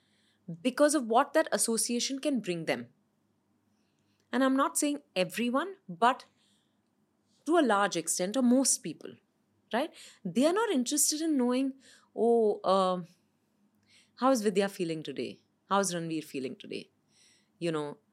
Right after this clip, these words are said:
um, what is he, is he having a good day? Is he, no.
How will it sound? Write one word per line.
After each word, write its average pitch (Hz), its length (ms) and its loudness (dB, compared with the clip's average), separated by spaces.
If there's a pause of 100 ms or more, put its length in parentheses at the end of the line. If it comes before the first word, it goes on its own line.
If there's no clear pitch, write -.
(400)
um, 151 500 -6 (2000)
what 208 200 2
is 220 120 -2
he, 208 300 -2
is 175 160 -4
he 175 380 -2 (260)
having 180 240 0
a 170 80 -2
good 147 220 -4
day? 123 360 -4
Is 165 180 -2
he, 156 260 -6 (1400)
no. 233 420 2